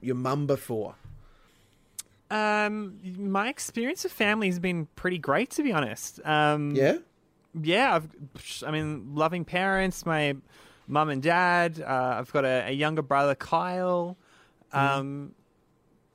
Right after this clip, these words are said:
Speaker 2: yeah, I guess my experience of family is, um, is pretty great,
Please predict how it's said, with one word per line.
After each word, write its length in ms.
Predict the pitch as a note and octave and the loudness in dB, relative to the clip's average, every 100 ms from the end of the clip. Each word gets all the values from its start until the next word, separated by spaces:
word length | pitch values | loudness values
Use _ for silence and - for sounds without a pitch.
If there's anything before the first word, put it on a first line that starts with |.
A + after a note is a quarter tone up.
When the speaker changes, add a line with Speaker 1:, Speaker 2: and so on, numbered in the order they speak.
| _ _ _ _ D#3+ | _ _ _ _ -12
Speaker 2:
yeah, 200 | E3+ A3 G4 | -6 -2 -2
I 100 | D#4+ | -2
guess 240 | A3+ - | -4 -4
my 120 | G#3+ | -6
experience 540 | G3+ - F3+ F#3 G3+ G3 | -6 -4 -2 0 -2 -4
of 80 | - | -2
family 500 | D#3 D#3 D#3 D3+ C3+ | 0 0 0 0 -2
is, 340 | C3 - - | -4 -6 -4
um, 560 | C3 B2+ B2 B2 B2 - _ _ _ _ _ _ _ _ _ - | -2 -2 -4 -8 -10 -14 _ _ _ _ _ _ _ _ _ -14
is 100 | D#3 | -14
pretty 240 | - B3 | -6 -6
great, 440 | B3 C3+ G3 A3 | 0 2 2 0